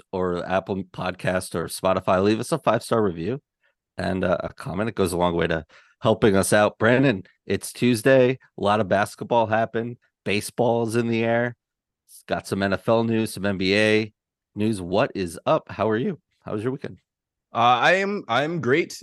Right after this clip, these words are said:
Speaker 2: It is seventy-one, seventy-three degrees as we speak right now here,
Speaker 1: Gorgeous.
Speaker 2: uh, currently.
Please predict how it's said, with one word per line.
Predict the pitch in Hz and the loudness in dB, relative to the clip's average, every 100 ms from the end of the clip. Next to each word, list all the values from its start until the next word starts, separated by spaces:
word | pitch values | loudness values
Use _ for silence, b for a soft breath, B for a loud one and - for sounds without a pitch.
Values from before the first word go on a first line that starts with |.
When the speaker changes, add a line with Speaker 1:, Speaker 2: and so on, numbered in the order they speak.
| _ | _
Speaker 2:
It | 104 | -8
is | 113 104 - - | -6 -6 -8 -10
seventy-one, | - - 127 131 127 131 131 120 127 127 123 123 - | -8 2 4 4 4 4 4 2 2 2 0 -2 -4
seventy-three | - 120 120 - 147 170 | 0 2 0 0 0 0
degrees | 139 123 120 107 | 0 -2 -2 -2
as | 113 98 | -2 -2
we | |
speak | 107 - 113 | -6 -4 -2
right | 110 110 98 | 2 2 2
now | 101 127 170 110 | -2 -2 -8 -12
here, | 113 123 | -6 -2
Speaker 1:
Gorgeous. | 92 85 87 87 | 0 -2 -4 -6
Speaker 2:
uh, | 87 - | -6 -4
currently. | 113 123 143 190 | -4 -2 -4 -6